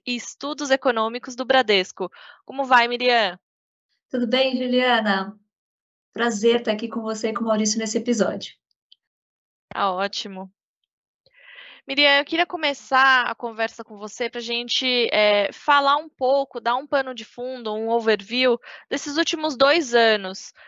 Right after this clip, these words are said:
Speaker 1: É, como é que foram? É, contextualiza pra gente como é que foi esse esforço global,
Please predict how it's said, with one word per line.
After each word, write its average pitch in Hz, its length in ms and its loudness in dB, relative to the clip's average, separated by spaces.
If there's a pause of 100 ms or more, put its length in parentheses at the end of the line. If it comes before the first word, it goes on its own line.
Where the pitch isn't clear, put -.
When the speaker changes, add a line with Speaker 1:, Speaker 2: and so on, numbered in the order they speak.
(140)
Speaker 1:
É, 190 380 4
como 285 180 -10
é 403 80 -4
que 466 120 -6
foram? 262 760 0
É, 311 160 -2
contextualiza 320 760 -2
pra 277 160 0
gente 247 320 -2
como 294 140 -8
é 370 60 -4
que - 60 -20
foi 269 260 2
esse 269 180 -4
esforço - 600 -2
global, 226 480 2